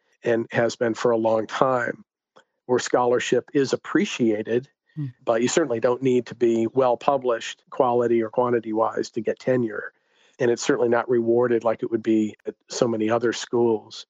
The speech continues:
Speaker 1: Classroom teaching is valued above all else, and that is consistent with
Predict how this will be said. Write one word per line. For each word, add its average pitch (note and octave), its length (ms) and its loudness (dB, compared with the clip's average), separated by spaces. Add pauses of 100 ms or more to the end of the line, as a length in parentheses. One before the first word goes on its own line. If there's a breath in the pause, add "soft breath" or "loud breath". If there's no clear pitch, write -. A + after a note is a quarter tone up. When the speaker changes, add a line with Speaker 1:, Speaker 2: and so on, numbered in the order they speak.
(160)
Speaker 1:
Classroom C3 560 0
teaching A2 520 -2
is C3+ 380 0 (420)
valued A2 560 2
above A#2 380 -2
all A2 300 0
else, A#2 520 -2 (640 soft breath)
and C#3 140 2
that D#3 140 4
is D#3+ 180 2
consistent A#2 640 -4
with A#2 340 -4